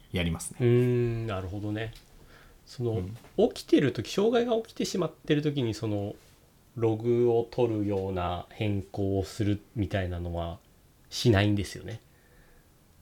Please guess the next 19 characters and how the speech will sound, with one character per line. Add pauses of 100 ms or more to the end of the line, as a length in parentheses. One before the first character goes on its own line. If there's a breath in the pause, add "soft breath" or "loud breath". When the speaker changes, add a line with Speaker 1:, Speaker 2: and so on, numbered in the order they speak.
(560)
Speaker 1:
あ
ー、
起
き
ち
ゃ
っ
た
後
で
す
よ
ね。
Speaker 2:
は
い、
そ
う
で
す。